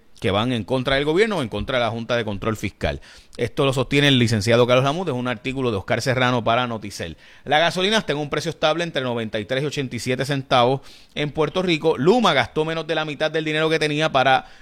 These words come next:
vegetación, es decir, que mientras tenía casi trece millones, gastó seis punto siete millones, casi siete millones, para, eh, básicamente el, ¿verdad?, podar y demás. Así que, pues, por eso es que hemos tenido todos los eventos que estamos teniendo, porque se gastó menos de la mitad del dinero,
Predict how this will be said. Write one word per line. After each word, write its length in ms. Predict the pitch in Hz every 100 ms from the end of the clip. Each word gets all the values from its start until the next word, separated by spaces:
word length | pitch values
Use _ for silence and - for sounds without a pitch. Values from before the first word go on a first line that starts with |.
| -
vegetación, 600 | 123 135 156 151 135 127
es 80 | 127
decir, 400 | 135 160 - -
que 120 | - 113
mientras 260 | 110 101
tenía 200 | 104 117
casi 220 | 123 131
trece 260 | 131 131 139
millones, 420 | 139 143 156 131 - - -
gastó 520 | 107 - 135 139 - -
seis 220 | - 120
punto 320 | 131 135 147
siete 420 | - 131 123 131 - - -
millones, 540 | 127 127 147 165 135 143 _ - _
casi 220 | - 107 113
siete 240 | 127 131
millones, 400 | 143 135 120 123 _ _ _
para, 460 | - 135 151 151 -
eh, 340 | - 117 110 107
básicamente 720 | 117 117 123 127 123 123 113
el, 100 | 107
¿verdad?, 280 | 104 127 139
podar 400 | 110 107 123 127 - - -
y 120 | 135
demás. 320 | 127 110 110 - - -
Así 180 | 101 117
que, 140 | 113
pues, 160 | 107 95
por 180 | 104 95
eso 140 | 98
es 40 | 110
que 60 |
hemos 140 | 107 104
tenido 200 | 117 113
todos 160 | 107
los 80 | 107
eventos 280 | 117 117 117
que 60 |
estamos 280 | 117 127 139
teniendo, 420 | 165 180 185 233
porque 200 | 208 127
se 100 | 107
gastó 300 | 101 92 127
menos 180 | 127 120
de 80 | 131
la 80 | 135
mitad 300 | 147 131 131
del 120 | 131
dinero, 400 | 110 123 123 110